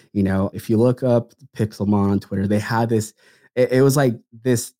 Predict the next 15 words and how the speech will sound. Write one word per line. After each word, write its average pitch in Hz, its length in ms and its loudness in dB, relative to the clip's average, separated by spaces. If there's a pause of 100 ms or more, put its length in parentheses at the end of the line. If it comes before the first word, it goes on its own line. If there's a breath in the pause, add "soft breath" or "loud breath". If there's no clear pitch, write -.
(140)
metaverse, 139 1000 2
you 120 140 0
know, 113 160 4
gaming 127 640 4
world. 117 600 2 (100)
And 110 300 0
the, 107 160 -2 (120)
they 127 140 0
had, 139 260 -2
like, 127 160 -2
these 117 160 -2
characters 131 580 -2
that 113 180 -4
were 120 140 -4
really, 143 540 0